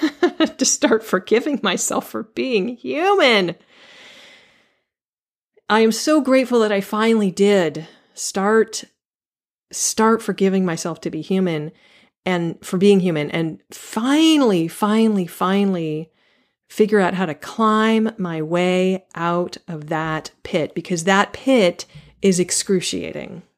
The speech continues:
And it doesn't lead anywhere good. It doesn't lead anywhere good. It took me so long,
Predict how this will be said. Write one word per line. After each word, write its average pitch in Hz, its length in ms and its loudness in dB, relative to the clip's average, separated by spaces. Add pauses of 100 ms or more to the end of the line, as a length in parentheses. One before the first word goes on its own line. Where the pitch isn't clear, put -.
(880)
And 196 140 2
it 185 160 0
doesn't 214 560 2
lead 208 400 -2 (160)
anywhere 233 800 4
good. 151 640 -8 (1000)
It - 160 -10
doesn't 202 340 0
lead 180 260 -4 (220)
anywhere 269 580 4
good. - 520 -12 (3250)
It 196 100 2
took 220 160 2
me 202 80 4
so 185 220 0
long, 143 460 -6